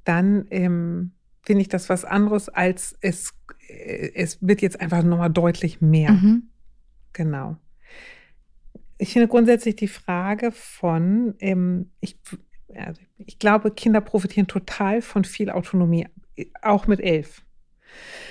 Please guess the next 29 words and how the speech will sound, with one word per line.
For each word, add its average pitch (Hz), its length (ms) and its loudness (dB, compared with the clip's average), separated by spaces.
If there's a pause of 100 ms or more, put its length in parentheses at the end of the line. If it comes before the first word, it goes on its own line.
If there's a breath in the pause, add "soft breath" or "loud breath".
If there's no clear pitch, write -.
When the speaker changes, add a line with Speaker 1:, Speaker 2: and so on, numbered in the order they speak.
(520 loud breath)
Speaker 1:
Und 208 120 4
der 202 100 4
Frage 214 320 0
von, 196 440 0
was 233 280 2
kann 214 200 2
ich 208 200 -2
dir 202 200 2
in 185 80 0
deiner 190 260 2
Autonomie 185 500 2
geben, 185 380 -2
weil 170 320 0
du 160 240 -6
es - 340 -8 (120)
selber 190 420 2
überblicken 180 540 -2
kannst, - 540 -6 (160)
weil 190 160 0
ich 185 100 -8
glaube, 190 240 0
dass 180 100 -2
du - 100 -8
mit 180 100 0
den 180 100 0
Konsequenzen 180 680 -2
davon 170 320 -2
klarkommen 180 720 0
wirst, 233 420 -2